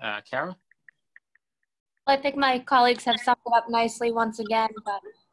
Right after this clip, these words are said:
Speaker 2: I couldn't agree more with them on this issue. Mike, you've been a friend and a mentor, uh, to all of us, especially towards me over my first term on the Board of Selectmen, and I don't think anyone can do a better job right now than you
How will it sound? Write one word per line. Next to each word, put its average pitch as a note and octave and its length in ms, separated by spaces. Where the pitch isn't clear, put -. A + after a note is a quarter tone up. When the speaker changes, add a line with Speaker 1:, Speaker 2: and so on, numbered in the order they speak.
Speaker 2:
I A#3+ 80
couldn't B3+ 280
agree A#3+ 260
more A3+ 300
with G#3+ 160
them G#3 260
on G#3 180
this G#3 260
issue. G#3+ 340
Mike, A3+ 260
you've A3+ 120
been A#3 140
a G#3+ 60
friend A#3 340
and A3 100
a A3 40
mentor, G#3+ 680
uh, G3+ 160
to A3+ 100
all B3+ 200
of A#3 80
us, A#3+ 200
especially A3 440
towards G#3+ 320
me A3+ 220
over G#3 140
my A3 120
first G#3+ 340
term G#3+ 260
on A3+ 100
the A#3 60
Board G#3+ 220
of G#3 60
Selectmen, G#3+ 480
and G#3 120
I G#3 40
don't G#3+ 200
think G#3 220
anyone A3 200
can A3 100
do G#3+ 80
a G#3+ 80
better G#3 180
job G#3 240
right G3+ 200
now G3+ 220
than G3+ 120
you G3 80